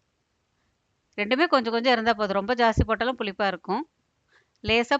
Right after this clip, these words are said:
புளிப்போட இருந்ததுன்னா அ-, நல்லா இருக்கும் டேஸ்டா. இப்ப குக்கரை திறந்து விட்டுக்கலாம். இது பாருங்க, தண்ணிலாம் இல்லாம ஓரளவுக்கு கரெக்டா இருக்கு. இப்ப அடுப்பை பத்த வச்சு ஒரு கடாய் வச்சுக்கோங்க.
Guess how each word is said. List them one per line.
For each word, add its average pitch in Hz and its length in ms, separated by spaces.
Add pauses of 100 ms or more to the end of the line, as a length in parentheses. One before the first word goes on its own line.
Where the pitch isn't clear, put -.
புளிப்போட 240 440
இருந்ததுன்னா 208 400
அ-, 208 100 (120)
நல்லா 190 200
இருக்கும் 180 240
டேஸ்டா. 185 360 (1300)
இப்ப 262 240
குக்கரை 254 280 (100)
திறந்து 214 260
விட்டுக்கலாம். 185 440 (2250)
இது - 160
பாருங்க, 214 200 (100)
தண்ணிலாம் 226 420
இல்லாம 208 360
ஓரளவுக்கு 226 460
கரெக்டா 202 340
இருக்கு. 180 280 (2000)
இப்ப 220 240
அடுப்பை 247 240
பத்த 233 200
வச்சு 320 180
ஒரு 262 120
கடாய் 214 260
வச்சுக்கோங்க. 170 440